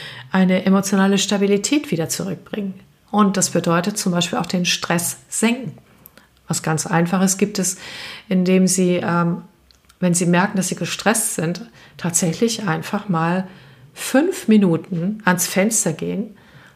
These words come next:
tief einatmen, tief ausatmen. Damit signalisieren Sie dem Körper,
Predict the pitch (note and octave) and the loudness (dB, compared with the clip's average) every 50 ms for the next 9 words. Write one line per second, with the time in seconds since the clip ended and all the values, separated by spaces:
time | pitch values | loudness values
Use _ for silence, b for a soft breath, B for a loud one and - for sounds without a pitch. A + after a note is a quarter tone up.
0 | B _ - - - A#3 B3 C4+ C4+ - - - E3+ E3+ E3 D#3+ D#3+ D#3 D#3 E3 | B _ -8 -2 0 2 2 2 2 0 -2 0 0 2 2 2 0 0 -2 -2
1 | E3+ F3 - F#3+ G#3 A3 A3 G#3+ - - - - G3+ G#3 A3 G#3+ A3 - - D#3+ | -4 -4 -2 -2 -2 -2 -2 -4 -4 -4 -2 2 2 4 4 2 0 -2 -2 -2
2 | D#3 D#3 D3+ - E3+ D3 D3 C#3+ - - E3+ D#3+ E3 E3+ D#3 - - - - _ | -2 -2 -2 -4 -6 -6 -6 -8 -8 -8 -8 -8 -8 -8 -10 -10 -14 -20 -20 _
3 | _ E3 D#3 E3+ E3+ F3 F3+ E3+ F3 - G3 F#3+ - F#3+ F3 F3 E3+ E3+ E3+ E3+ | _ -8 -4 0 0 2 0 0 0 -2 -2 0 0 0 2 2 2 2 2 2
4 | F#3+ A3+ A#3+ G#3 F3 E3 F3+ E3 D#3+ D#3 - - - D#3+ F3+ G3 G3 - A3 A3 | 4 4 4 2 0 0 -2 -2 -2 -4 -6 -2 2 2 2 2 2 0 0 0
5 | A3+ | 0